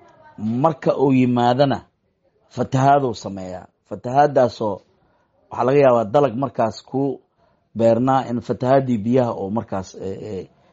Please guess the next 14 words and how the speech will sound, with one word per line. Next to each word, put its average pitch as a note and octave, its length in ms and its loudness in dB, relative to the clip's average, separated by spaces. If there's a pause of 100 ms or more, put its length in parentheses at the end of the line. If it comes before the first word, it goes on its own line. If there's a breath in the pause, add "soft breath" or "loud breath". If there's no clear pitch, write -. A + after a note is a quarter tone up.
(200 soft breath)
ay A2 100 2
wada G#2 220 2
galaan G#2+ 340 0 (160)
oo F#2+ 160 -10
beerihii A#2 540 0
marka A2 280 -4
m-, A2+ 180 -4 (100)
dalagii A2+ 420 0
iyo G#2+ 100 -6
mirihii B2+ 360 0
sidaas A#2+ 340 -2
uu - 100 -14
ku - 140 -16
baaba'o. F2 360 -12